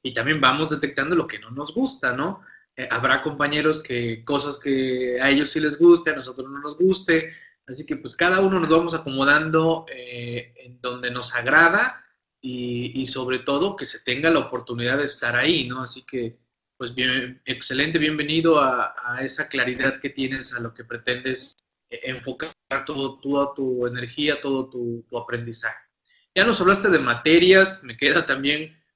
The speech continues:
bastante, eh, claro que, eh, no tuviste complicaciones con tus materias, pero platícanos ahora de tus maestros. ¿Cómo viste tus maestros? Eh, ¿te agradaron? ¿Encontraste unos que de plano no la movían? ¿Unos que sí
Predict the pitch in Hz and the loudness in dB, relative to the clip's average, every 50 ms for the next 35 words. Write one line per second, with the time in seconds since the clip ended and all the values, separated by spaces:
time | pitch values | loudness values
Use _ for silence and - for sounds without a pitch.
0 | _ _ - 123 123 123 - - 147 147 151 156 - 160 151 147 143 139 131 127 | _ _ -2 -2 -2 -2 -2 0 2 2 2 2 0 2 2 4 4 2 2 2
1 | 123 120 117 120 - _ _ _ _ _ _ - 123 123 120 - - 147 143 147 | 0 -2 -4 -6 -10 _ _ _ _ _ _ -20 -20 -18 -12 -6 -2 2 4 4
2 | 151 151 151 - - 135 123 123 117 117 117 117 113 113 110 107 107 104 98 - | 4 2 0 -4 -8 -6 -4 -4 -2 -2 -4 -4 -4 -4 -6 -6 -8 -10 -12 -14
3 | - - - _ _ _ 131 123 123 120 120 120 117 117 117 131 143 165 - 151 | -16 -18 -20 _ _ _ -20 -20 -16 -14 -12 -10 -12 -10 -8 -8 -8 -6 -4 -2
4 | 147 151 147 - - 160 147 139 131 - - - 123 120 127 131 - 123 123 - | -2 -2 -2 0 0 0 2 0 0 -4 -6 -10 -10 -8 -8 -8 -6 -6 -8 -6
5 | - 139 139 147 143 - - - 135 120 120 123 123 120 123 127 123 - 147 151 | -8 -8 -8 -8 -8 -10 -12 -14 -16 -14 -14 -14 -14 -10 -10 -10 -4 -2 -2 2
6 | 156 170 185 190 190 - - - - _ _ _ _ _ - 139 131 127 123 139 | 4 6 6 4 2 -2 -8 -12 -16 _ _ _ _ _ -6 -4 -4 -2 0 0
7 | 131 - 170 165 190 185 185 175 - 147 147 156 160 165 160 151 - - 143 - | 0 0 0 2 2 2 2 0 0 0 2 4 6 6 4 4 2 -4 -8 -4
8 | 147 143 151 160 165 156 - - - 139 135 - - - _ _ _ _ _ _ | -2 0 0 0 0 -2 -6 -8 -10 -10 -10 -10 -14 -16 _ _ _ _ _ _
9 | _ _ _ _ _ _ _ _ - - _ _ _ _ _ _ _ _ - - | _ _ _ _ _ _ _ _ -20 -20 _ _ _ _ _ _ _ _ -4 -2
10 | 165 175 180 180 185 - 190 - - 151 139 147 143 147 160 160 160 - - 151 | 0 2 4 4 4 4 2 -4 -6 -6 -4 -2 0 0 2 0 -2 -6 -10 -12
11 | 139 - - - - _ _ _ _ _ _ _ _ _ _ _ _ _ _ _ | -12 -12 -12 -16 -16 _ _ _ _ _ _ _ _ _ _ _ _ _ _ _
12 | _ - 127 127 123 123 120 120 120 120 120 120 120 117 120 - 131 127 123 123 | _ -20 -18 -14 -12 -8 -6 -6 -4 -4 -4 -4 -4 -6 -4 -2 -2 0 2 2
13 | 123 123 139 147 151 156 160 156 156 160 156 156 156 156 156 156 156 156 160 139 | 2 4 6 6 8 6 6 4 2 2 2 0 0 -2 -2 -4 -4 -6 -8 -8
14 | 120 117 123 120 120 139 139 - - - 147 143 143 139 - - 120 120 120 - | -10 -10 -10 -6 -2 -2 -2 -2 -4 -10 -8 -6 -6 -6 -6 -6 -8 -6 -2 0
15 | 135 139 143 143 135 139 143 139 135 131 127 120 120 123 139 151 156 156 156 151 | 0 0 0 0 -2 0 2 2 0 0 -2 -6 -4 -2 -2 -2 0 -2 -2 -2
16 | 151 151 147 143 143 - - 143 - - - 127 - - 135 143 147 147 147 143 | -2 -2 -4 -6 -10 -16 -16 -18 -16 -10 -8 -8 -6 -2 0 0 0 2 0 -2
17 | 135 131 _ | -4 -6 _